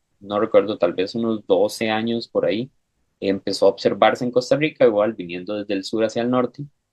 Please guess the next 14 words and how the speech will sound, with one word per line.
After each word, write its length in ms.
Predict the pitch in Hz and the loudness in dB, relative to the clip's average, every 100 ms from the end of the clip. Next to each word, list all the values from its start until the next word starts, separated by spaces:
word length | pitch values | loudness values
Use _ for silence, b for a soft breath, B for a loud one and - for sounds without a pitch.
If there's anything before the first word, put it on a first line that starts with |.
| _ | _
y 80 | - | 4
ahorita 420 | 104 107 - 117 | 6 6 2 2
va 300 | 110 101 104 | 6 4 2
por 180 | - 104 | 0 0
allá 200 | 87 95 | 2 2
arriba, 340 | 107 123 123 113 | 0 4 4 4
de, 200 | 95 85 | 2 -4
incluso 460 | 90 - 110 113 | -10 -10 -6 -4
ya 140 | 113 110 | -2 0
llegando 340 | 113 113 113 | 0 -2 -2
a 60 | 113 | -2
México, 440 | 113 127 123 - | -2 -2 -6 -6
y 80 | 98 | -4
ya 200 | 92 - | -6 -8